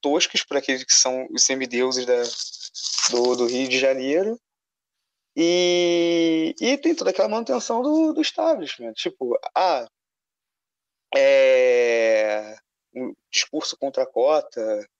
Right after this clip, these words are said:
da pessoa que acha um absurdo o filho dele tá perdendo vaga pro filho da empregada.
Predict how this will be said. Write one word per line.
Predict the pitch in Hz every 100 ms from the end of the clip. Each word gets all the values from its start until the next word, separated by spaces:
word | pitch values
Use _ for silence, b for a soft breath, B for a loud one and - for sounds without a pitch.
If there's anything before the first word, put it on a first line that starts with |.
| _ _ _ -
da | 120
pessoa | 120 131
que | 127
acha | 117 -
um | 135
absurdo | 139 131 131 123 123
o |
filho | 123 131 127
dele | 123 127 127
tá | -
perdendo | - 120 120 127 123 120 113 110
vaga | 107 127 131 120 113 113 _ _ _ _ _
pro | -
filho | 120 147 117
da | 123
empregada. | 123 135 123 120 143 156 127 113